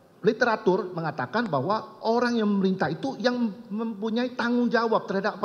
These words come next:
yang diperintahkan. Jadi bukan yang diperintah gitu loh.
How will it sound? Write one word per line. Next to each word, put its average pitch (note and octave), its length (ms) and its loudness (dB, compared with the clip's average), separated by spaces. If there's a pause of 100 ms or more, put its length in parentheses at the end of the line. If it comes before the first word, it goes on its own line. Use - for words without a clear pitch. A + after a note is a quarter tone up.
yang F#3+ 80 0
diperintahkan. F#3+ 560 -4 (720)
Jadi G#3+ 160 0
bukan A#3 320 -2
yang G#3 80 -4
diperintah G#3+ 420 0 (140)
gitu D3+ 160 -4
loh. A#2 120 -10